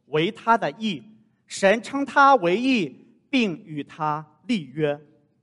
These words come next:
但是圣经并没有停留在那里，称义不是终点，而是新的起点。创世纪第十七章说，亚伯兰九十九岁的时候，耶和华再次向他显现说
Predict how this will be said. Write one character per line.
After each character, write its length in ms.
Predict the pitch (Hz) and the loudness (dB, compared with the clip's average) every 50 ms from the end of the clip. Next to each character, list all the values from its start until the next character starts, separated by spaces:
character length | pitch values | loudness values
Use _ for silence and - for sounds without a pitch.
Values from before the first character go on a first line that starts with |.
| _ _ _ _ _ _ _ _ | _ _ _ _ _ _ _ _
但 120 | - 339 | 4 4
是 120 | 311 294 294 | 4 2 0
圣 200 | - - 302 269 | -4 -4 -4 -2
经 160 | 247 302 285 | -2 -2 -4
并 240 | 269 - 311 311 277 | -2 0 -2 0 0
没 220 | 240 190 180 220 | 0 0 2 4
有 160 | 311 330 277 | 6 6 6
停 280 | 233 - - - 196 220 | 4 4 0 -8 -4 -2
留 140 | 214 196 190 | 0 0 2
在 180 | 190 220 202 | 2 2 2
那 240 | 202 220 214 214 190 | 2 2 0 0 -2
里， 200 | 156 143 127 120 - _ _ _ _ _ _ _ _ _ _ _ _ _ _ _ | -4 -6 -12 -20 -20 _ _ _ _ _ _ _ _ _ _ _ _ _ _ _
称 260 | - - 302 302 302 | -6 -2 0 0 2
义 340 | 311 285 277 262 220 180 151 131 - - _ _ _ _ _ _ | 2 2 2 2 2 0 0 -2 -8 -18 _ _ _ _ _ _
不 100 | - 202 | -6 -4
是 180 | 226 - 339 277 | -4 -4 -4 -4
终 280 | 208 - 277 277 277 269 | -2 0 0 0 0 -2
点， 380 | 214 196 156 135 120 113 - _ _ _ | -2 -4 -4 -4 -6 -10 -18 _ _ _
而 120 | - 160 | -4 -4
是 220 | 190 185 - 226 185 | -2 0 2 0 0
新 380 | - - - - 269 285 277 | 0 -2 -4 -2 0 0 2
的 120 | 262 240 170 | 2 2 2
起 300 | - - - - 156 170 | 0 -2 -10 -10 -12 -12
点。 260 | 165 156 131 107 101 _ _ _ _ _ _ _ _ _ _ _ _ _ _ _ _ - | -10 -10 -12 -12 -14 _ _ _ _ _ _ _ _ _ _ _ _ _ _ _ _ -4
创 200 | - 233 226 214 | 0 2 2 2
世 140 | - 226 226 | 2 -2 -4
纪 220 | - 220 214 185 | -2 0 0 0
第 180 | - - 202 190 | 0 -2 -4 -4
十 200 | - - 185 185 | -4 -8 -12 -14
七 180 | - - 214 | -10 -8 -4
章 480 | 202 - 202 202 202 208 208 - - _ _ | 2 4 4 4 4 2 0 -6 -20 _ _
说， 240 | _ - - 226 233 240 | _ 2 4 6 6 6
亚 160 | 226 226 214 | 6 4 4
伯 140 | 214 277 277 | 6 4 4
兰 260 | 262 220 226 254 247 | 4 4 2 2 -2
九 200 | - - 240 240 | -2 -2 -2 0
十 160 | 233 - 349 | 0 -2 -6
九 200 | - 269 247 214 | 0 2 2 2
岁 220 | 202 202 - 294 | 2 0 -4 -2
的 100 | 269 247 | 0 0
时 140 | 214 208 220 | 0 0 -2
候， 220 | 208 214 240 214 208 | -2 2 2 2 4
耶 120 | 226 277 | 4 4
和 120 | 277 262 | 4 4
华 200 | 233 190 170 175 | 2 2 0 0
再 320 | 202 - - 330 311 277 233 | 0 2 4 4 4 4 4
次 280 | - - - 240 220 | 0 -2 -2 -2 -2
向 200 | 190 - 247 220 | 0 0 0 0
他 140 | 208 196 208 | 0 0 -2
显 240 | 226 214 208 175 170 | -4 -4 -6 -8 -6
现 220 | 165 214 202 190 | -6 -6 -6 -6
说 340 | 180 - - 214 214 214 208 | -4 0 2 4 4 4 4